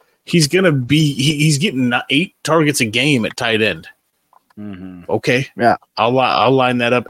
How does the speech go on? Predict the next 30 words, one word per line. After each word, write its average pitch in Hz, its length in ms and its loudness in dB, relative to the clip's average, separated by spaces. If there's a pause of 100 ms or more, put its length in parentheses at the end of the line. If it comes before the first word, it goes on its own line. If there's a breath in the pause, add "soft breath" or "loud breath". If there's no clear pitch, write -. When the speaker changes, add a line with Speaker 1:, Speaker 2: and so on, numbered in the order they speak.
(120)
Speaker 1:
every 120 300 0
fucking 123 400 -4
week. 127 320 2
Give 98 160 -2
me 143 120 2
Kirk 131 320 -2
Cousins. 104 580 -6 (100)
Fuck - 320 -4
it. - 200 -10 (420)
Give 123 140 4
me 143 260 0
Addison. 120 720 0
Give 156 100 0
me 240 140 4
fucking 117 480 -4 (100)
Osborne. 107 880 2 (220)
I 147 60 -2
don't 156 180 0
care. 120 300 -4
Give 147 200 0
me 196 220 0
anybody 135 640 2
I 113 60 0
can 117 120 -2
have 117 240 -2
off 104 200 2
of 113 60 -4
this 104 140 -4
fucking 107 300 -2
offense 98 500 -6